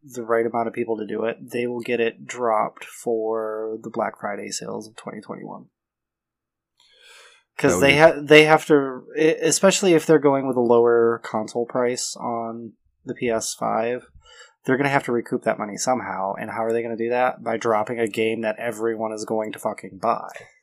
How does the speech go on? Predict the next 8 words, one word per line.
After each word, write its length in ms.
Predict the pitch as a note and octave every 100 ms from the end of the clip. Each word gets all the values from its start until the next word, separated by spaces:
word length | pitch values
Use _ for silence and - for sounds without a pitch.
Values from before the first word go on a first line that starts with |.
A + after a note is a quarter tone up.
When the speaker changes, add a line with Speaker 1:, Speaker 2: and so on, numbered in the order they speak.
| _ _
Speaker 1:
Like, 400 | A#2 G2+ G2 G2 _ - - - _ -
Speaker 2:
I 160 | - G#2+
can't 240 | - C3
argue 280 | C3 C3 B2+
that. 260 | A#2+ C3 G2 - _ _ -
Can't 140 | A2
argue 240 | A2 A2+
that. 280 | A2+ G#2 E2+